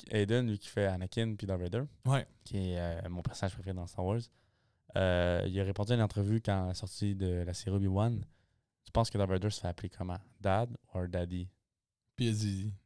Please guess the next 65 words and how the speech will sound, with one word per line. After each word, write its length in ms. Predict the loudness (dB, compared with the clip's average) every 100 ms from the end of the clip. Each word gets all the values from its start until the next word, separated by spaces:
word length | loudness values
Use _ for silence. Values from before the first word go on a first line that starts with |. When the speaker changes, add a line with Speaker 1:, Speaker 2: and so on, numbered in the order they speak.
| -18
Speaker 1:
Il 40 |
a 20 |
dit 80 | -12
Daddy. 320 | -10 -8 -8 -10
Speaker 2:
Daddy 300 | -8 -6 -2
Vader. 300 | 0 0 0 -2
Speaker 1:
J'ai 80 | -4
dit, 120 | -6 -4
ah, 120 | -4
ok, 60 | -4
faut 320 | -10 -20 _
que 60 | -8
je 40 |
me 60 | -6
fasse 160 | -4
tatouer. 300 | -8 -8 -10 -6
Daddy 360 | 0 2 0
Vader. 280 | -4 -4 -6 -14 -12
Speaker 2:
Tu 100 | -10
t'es 180 | -6 -4
fait 120 | -4
tatouer 280 | 0 2 2
une 100 | 4
quote 360 | 2 4 2
d'entrevue 580 | 2 0 0 -2 0 -2
<laughs> 100 | -2
sur, 140 | -4 -6 -14 -18
sur 280 | -18 -12 -10
le, 220 | -8 -10 -10 -14 -10
sa 200 | 0 2 4
Speaker 1:
Ah. 60 |
Speaker 2:
hanche. 360 | 0 -2 -2 -8
Speaker 1:
Sa 340 | 0 6 6 6
hanche. 280 | 0 -6 -4
Daddy 480 | 8 10 10 6
Vader. 280 | 4 2 0 -4
J'ai 220 | -2 2
Daddy 260 | 4 6 6
Vader 260 | 6 6
tatoué 280 | 4 0 -2
sa 220 | -2 -2
hanche, 120 | -4 -4
mesdames 180 | -6 -4
et 40 |
messieurs. 260 | -6 -8 -14 -20 -20 -20 -20 -20 -8
Tu 60 |
sais, 100 | -2
ça, 140 | 2 2
c'est, 140 | 0 -6
y 80 | 0
a, 60 | 0 0
c'est 140 | -14 2
pas 200 | 6 8
une 80 | 6
affaire 320 | 4 4 4
comme, 140 | 2 2
ah, 160 | 4 4
je 60 |
veux 60 | 4
une 80 | 0
rose 220 | -2 -4
sans 140 | -4 -4
main, 200 | -4 -6
tu 100 |
sais. 60 | -8